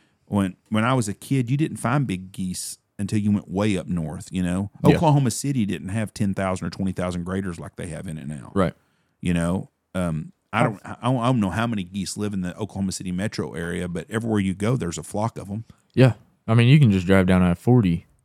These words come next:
Speaker 2: you know, from El Reno to Oklahoma City and see a couple hundred.
Speaker 1: Yeah,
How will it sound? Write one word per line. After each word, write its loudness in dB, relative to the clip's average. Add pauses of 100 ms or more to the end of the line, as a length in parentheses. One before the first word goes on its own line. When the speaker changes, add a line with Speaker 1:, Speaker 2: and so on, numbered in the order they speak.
Speaker 2:
you 2
know, 4
from 0
El 2
Reno 6
to 4
Oklahoma 2
City 2
and 2
see 0
a -2
couple -2
hundred. 2 (120)
Speaker 1:
Yeah, -2